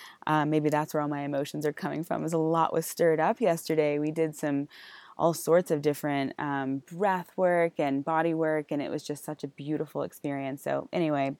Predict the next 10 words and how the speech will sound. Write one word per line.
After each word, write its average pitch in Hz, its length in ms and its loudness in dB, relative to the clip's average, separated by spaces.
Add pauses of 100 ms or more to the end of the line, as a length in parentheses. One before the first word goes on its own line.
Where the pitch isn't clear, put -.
that's 190 220 2
what's 180 160 0
present 147 360 -4
for - 60 -4
me 143 140 -2
to 139 80 -4
share 147 240 0
with 151 160 -6
y'all 165 300 0 (320)
and 180 260 -2